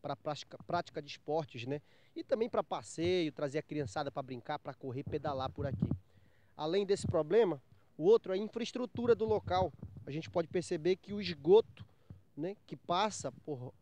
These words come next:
por debaixo dessa estrutura de concreto que você acompanha, está entupido, ou então pelo menos está infiltrando.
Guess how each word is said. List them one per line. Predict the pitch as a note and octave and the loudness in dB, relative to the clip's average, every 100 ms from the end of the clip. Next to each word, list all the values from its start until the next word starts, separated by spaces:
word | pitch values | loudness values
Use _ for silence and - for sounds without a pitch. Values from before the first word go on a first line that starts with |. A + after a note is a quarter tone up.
| - | -14
por | D3 C#3 | -10 -6
debaixo | C#3 A#2+ C#3+ A#2 - C3+ A#2 _ _ | -6 -2 0 0 -4 -10 -14 _ _
dessa | C3+ C3 | -12 -10
estrutura | C3 - C3+ - G#3+ A3 A#2 - _ | -10 -8 -8 -6 -4 -2 -4 -10 _
de | C3 | -14
concreto | - C3 - F3 - | -10 -8 -4 -4 -4
que | C#3 | -10
você | B2+ C3 D3 | -6 -6 -4
acompanha, | B2+ - A#2 - B3 D#3+ - _ - - _ _ - | -6 -6 -6 0 0 0 -10 _ -18 -18 _ _ -20
está | - F#3 | -10 -8
entupido, | G#3 C#4+ - - A3 F#3+ | -8 -12 -14 -10 -8 -4
ou | D3+ | -2
então | D3 - F#3 | -2 -2 -4
pelo | F3 E3 E3 | -2 0 2
menos | F#3 | 0
está | - | -2
infiltrando. | G#3 G3 A#3 B3 - - G#3 A#3 C3 | -6 -6 -10 -10 -6 2 4 4 2